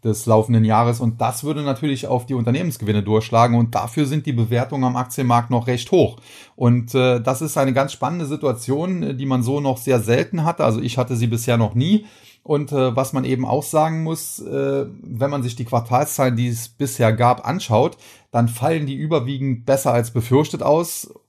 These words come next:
Zum Teil sogar auch sehr gut, wenn man sich American Express und so weiter anschaut. Aber man muss eben auch sagen, äh, wenn man sich beispielsweise auf Microsoft anschaut, wenn man sich Intel anschaut, auch wenn das vielleicht ein gewisser Sonderfall sein mag,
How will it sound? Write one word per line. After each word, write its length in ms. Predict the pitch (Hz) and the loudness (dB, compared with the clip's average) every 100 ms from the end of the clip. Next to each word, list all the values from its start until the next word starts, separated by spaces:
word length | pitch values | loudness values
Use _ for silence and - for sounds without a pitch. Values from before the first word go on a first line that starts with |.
| _ - | _ -8
Zum 220 | - 117 | -4 0
Teil 320 | 120 135 139 | 2 2 2
sogar 240 | 120 120 | 2 4
auch 100 | 113 | 2
sehr 220 | 113 127 110 | 2 2 2
gut, 300 | 123 190 139 | 2 0 0
wenn 80 | |
man 140 | 123 117 | 2 2
sich 140 | 110 | 2
American 340 | 110 110 110 110 | 0 0 -2 -4
Express 400 | - - 143 - | -4 -6 -6 -6
und 180 | 127 | -8
so 120 | 120 131 | -2 0
weiter 240 | 135 139 | 0 -2
anschaut. 440 | 151 151 156 156 - - - - _ _ | -6 0 2 0 -2 -20 -20 -20 _ _
Aber 260 | - 135 151 | -6 -2 -2
man 160 | 135 | -2
muss 160 | 139 131 | -4 -2
eben 180 | 127 117 | 0 4
auch 180 | 110 135 | 4 2
sagen, 520 | 147 139 143 147 120 - _ | 4 4 4 0 -6 -14 _
äh, 80 | - | -4
wenn 380 | 123 127 117 123 | -2 -2 0 2
man 100 | 117 | 2
sich 160 | 110 - | 0 -2
beispielsweise 500 | 117 117 113 113 110 | -4 -4 0 2 2
auf 200 | 110 110 | 2 0
Microsoft 680 | 113 120 127 135 131 - | 0 -2 0 0 -2 -8
anschaut, 460 | - 131 127 131 117 | -6 -6 0 0 2
wenn 80 | 117 | 4
man 100 | 113 | 4
sich 160 | 110 | 2
Intel 280 | 127 143 143 | -2 0 0
anschaut, 320 | 131 131 131 | 0 0 0
auch 160 | 110 113 | 0 2
wenn 80 | 113 | 2
das 120 | 107 | 2
vielleicht 300 | 110 107 110 | 0 0 0
ein 100 | 107 | -2
gewisser 300 | 104 113 107 | -2 -2 -2
Sonderfall 420 | 117 143 135 135 | 0 -2 0 0
sein 240 | 120 131 131 | 2 0 4
mag, 300 | 127 127 | 4 2